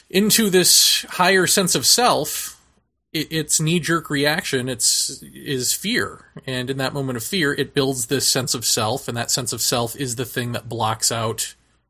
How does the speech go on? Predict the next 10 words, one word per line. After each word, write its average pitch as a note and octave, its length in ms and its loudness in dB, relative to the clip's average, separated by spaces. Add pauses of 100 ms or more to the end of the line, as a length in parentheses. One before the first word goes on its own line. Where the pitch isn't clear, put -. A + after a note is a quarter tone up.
(540)
uh, A2+ 380 0
this. - 400 -2
Thought, C3+ 540 2 (200)
really, B2+ 480 -2
is D3 180 0
the C3 80 -2
thing B2+ 240 0
that B2+ 160 -8
blocks A#2 380 -2
out A2+ 260 -4